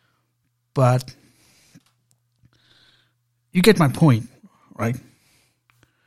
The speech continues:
People obsess over a celebrity's sexual preference or sexual orientation, and this is nothing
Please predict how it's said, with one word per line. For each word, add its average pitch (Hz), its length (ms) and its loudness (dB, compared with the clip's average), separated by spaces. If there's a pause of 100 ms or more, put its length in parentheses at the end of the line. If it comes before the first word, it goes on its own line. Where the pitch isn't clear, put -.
(800)
People 196 720 0
obsess - 1120 -6 (420)
over 131 580 0 (1080)
a 123 120 -2
celebrity's 117 1200 -6 (720)
sexual - 480 -6
preference 123 600 -4
or 107 240 -10
sexual - 640 -10
orientation, 110 840 -6
and 107 320 -6
this 131 340 -4
is 123 240 -6
nothing 120 840 -4